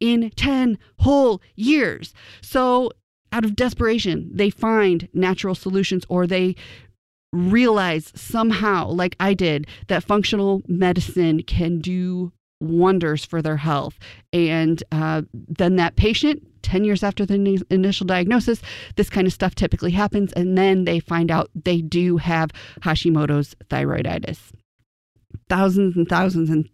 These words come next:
tens of thousands, probably hundreds of thousands of women have this same experience. That was my experience as well. It's so common. I'm in some Facebook groups with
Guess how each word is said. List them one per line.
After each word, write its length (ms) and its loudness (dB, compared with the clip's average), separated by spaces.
tens 480 4
of 120 -4
thousands, 380 -2
probably 220 -2
hundreds 380 0
of 80 -4
thousands 340 0
of 80 -2
women 340 0
have 240 -4
this 140 -2
same 240 -2
experience. 580 -8
That 220 0
was 180 2
my 140 0
experience 480 -4
as 100 -6
well. 200 -2
It's 200 -4
so 300 0
common. 380 -2
I'm 180 2
in 140 2
some 300 -2
Facebook 440 -2
groups 320 -2
with 180 -4